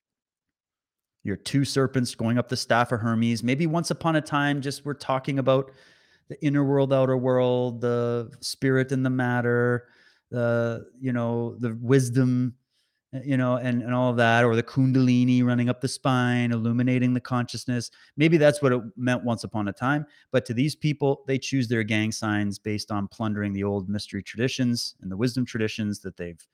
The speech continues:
destroyed. And, um, and they ha-, it has a different meaning to these Setians, okay? And so that's the two worlds.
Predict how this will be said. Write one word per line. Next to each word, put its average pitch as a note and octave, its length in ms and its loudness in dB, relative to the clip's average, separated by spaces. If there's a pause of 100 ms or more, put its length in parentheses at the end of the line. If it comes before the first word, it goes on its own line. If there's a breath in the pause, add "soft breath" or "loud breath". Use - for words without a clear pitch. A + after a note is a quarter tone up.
(140)
destroyed. B2+ 640 -2 (600)
And, G#2 380 -2
um, F#2+ 560 -2 (360)
and G#2+ 220 -2
they G#2 600 0 (280)
ha-, A2 140 0
it G#2+ 120 0
has A2+ 180 0
a A2 60 -4
different G#2 280 -4
meaning G2+ 360 -2
to G2 140 -8
these F#2 460 -6 (880)
Setians, E2+ 760 -8
okay? G2 380 -10 (560)
And F#2+ 160 -10
so A2 140 -4
that's G#2+ 300 0
the G2+ 80 -10
two A#2 220 -4
worlds. G2+ 680 -4